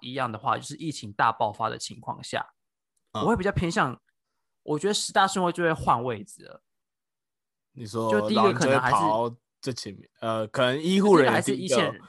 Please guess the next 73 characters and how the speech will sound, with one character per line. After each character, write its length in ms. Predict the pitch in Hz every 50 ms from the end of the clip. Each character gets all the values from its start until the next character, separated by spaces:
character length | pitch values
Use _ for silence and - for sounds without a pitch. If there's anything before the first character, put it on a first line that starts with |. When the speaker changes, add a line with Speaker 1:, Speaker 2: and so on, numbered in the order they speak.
| -
Speaker 1:
对， 100 | - 180
对， 160 | 165 165 160
对， 140 | 151 147 139
对。 280 | 127 127 117 110 - - _ _ _
Speaker 2:
然 280 | - 110 117 117 - 151
后 80 | 175 202
第 60 | -
二 80 | 269
个 0 |
可 0 |
能 0 |
就 0 |
是 0 |
老 0 |
人。 0 |
Speaker 1:
然 0 |
后 0 |
一 20 | -
样 140 | - 226 214
是 100 | - -
政 120 | 254 220
府 120 | 156 139
官 180 | 117 - 139 151
员 200 | 147 123 113 113
第 160 | - 147 143
二 100 | 123 110
个。 80 | 107 113
Speaker 2:
嗯。 280 | 110 107 95 87 113 - _ _ _ _ _ _ _ _ _ _ _ _ _
Speaker 1:
对， 120 | - 160 143
然 100 | 135 143
后 40 | 156
第 80 | 190
三 140 | 180 - 185
个 80 | 165 151
就 80 | 160
可 100 | 180 165
能 100 | 123 120
就 60 | 131
是 60 | 135 139
老 140 | 131 101 -
人 160 | - 113 110
家。 360 | 107 - 107 107 110 127 135 _ _ _ _
Speaker 2:
嗯。 220 | - 110 107 90 69 113 - _ _ _ _ _ _ _ _ _ _ _ _ _ _ _ _ _ _ _ _ _ _ _
Speaker 1:
然 160 | - 135 135
后 40 | 165
第 140 | - 202 180
四 140 | - 185
个 60 | 147 139
可 20 |
能 100 | 123 117
就 60 | 117
是 100 | 143 156
跟 140 | - 139 139
刚 120 | 143 143
才 80 | 135 131
一 60 | 113
样， 80 | 127 123
就 60 | 127
是 40 | 127
什 60 | 127
么 80 | 113 117
警 240 | - - 117 -
察 260 | 98 - - 107 101 104
呀、 280 | 107 107 104 110 110
什 160 | 107 - -
么 40 | - 110
军 240 | - - 131 123 123
人 240 | 127 120 104 101 -
啊， 400 | - 196 - - - - - 139 139
然 100 | 123 104
后 300 | 113 113 117 - - - _ _ _ _ _ _ -
养 180 | 113 110 127
老， 260 | 131 120 110 110 -